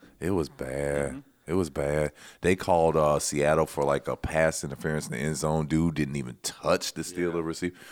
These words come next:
Speaker 1: But Hines Ward played his ass off. I was rooting for Hines Ward. They were, I think they were trying to get the bus and Bill Cowher
Speaker 2: Last
Speaker 1: a
Speaker 2: ride.
Speaker 1: chip 'cause they knew it,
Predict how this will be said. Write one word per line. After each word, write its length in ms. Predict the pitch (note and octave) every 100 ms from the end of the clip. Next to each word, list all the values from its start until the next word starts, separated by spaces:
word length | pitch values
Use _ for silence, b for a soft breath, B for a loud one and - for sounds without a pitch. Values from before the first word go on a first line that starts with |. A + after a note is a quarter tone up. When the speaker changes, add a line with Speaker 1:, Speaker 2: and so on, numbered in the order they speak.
| B
Speaker 1:
But 120 | - F#3+
Hines 220 | A#3+ G3
Ward 200 | G#3+ F#3+
played 180 | D3 C3+
his 160 | B2
ass 240 | G2 E2+ E2+
off. 260 | F2+ G#2+ - -
I 100 | G2
was 120 | G2+
rooting 160 | G2+
for 120 | E2+ G2
Hines 280 | F#2 F2+
Ward. 320 | E2+ F#2 F#2+ F2+
They 100 | B2+
were, 140 | C3+ B B -
I 60 |
think 160 | F#2+ D3+
they 80 | B2+
were 80 | A2
trying 380 | - G2+ A2+
to 60 | A2
get 280 | F2+ G#2+ -
the 80 | F#2
bus 500 | D2 F2+ F#2+ G#2+ -
and 120 | F2
Bill 240 | F2+ G2
Cowher 520 | F#2 G#2+ G2 G2+ G2 G2 B B B
Speaker 2:
Last 260 | G2 G2 G2
Speaker 1:
a 60 | E2+
Speaker 2:
ride. 100 | E2
Speaker 1:
chip 580 | - - A2+ A2 A#2 - - - b b b b
'cause 160 | - F#2+
they 140 | F#2
knew 240 | F2+ G2
it, 120 | G2